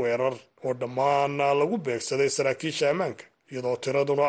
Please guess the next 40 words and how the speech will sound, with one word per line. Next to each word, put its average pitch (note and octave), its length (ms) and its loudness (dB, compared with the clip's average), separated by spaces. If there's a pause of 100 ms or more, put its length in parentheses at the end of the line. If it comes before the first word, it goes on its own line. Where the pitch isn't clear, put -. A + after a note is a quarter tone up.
ay C#3+ 400 4
ku - 100 -6
boodday F#3+ 420 0
koob G3+ 260 2
iyo G3 140 2
afartan G3 380 0
sannadkii F3+ 460 -2
laba D#3 220 2
kun F3+ 220 -6 (100)
iyo C#3+ 180 -2
labaatankii. A#2 600 -2 (320)
Waxaana C3 360 -2
jiray C#3+ 260 2
hoos C3+ 220 0
u C#3+ 60 2
dhac F3+ 180 2
la B2 160 0
arkay C3 240 0
sannadkii C#3 420 0
laba C#3+ 220 2
kun F#3+ 240 -6
iyo G#3+ 140 0
koob E3 220 2
iyo D#3 100 4
labaatankii, D3 640 0 (160)
iyadoo B2+ 220 -4
keliya C#3+ 360 0
afar D3 220 2
iyo D3+ 100 4
labaatan D3 460 2
dhacdo G#3 220 2
la F3+ 120 -2
diiwaan C3 400 -4
geliyey. A#2 380 -6 (280)
Xaruntana C#3+ 520 0
C D#3+ 320 -2
H E3 160 0
R D#3+ 200 4 (180)
I F3+ 40 2
P E3+ 100 -10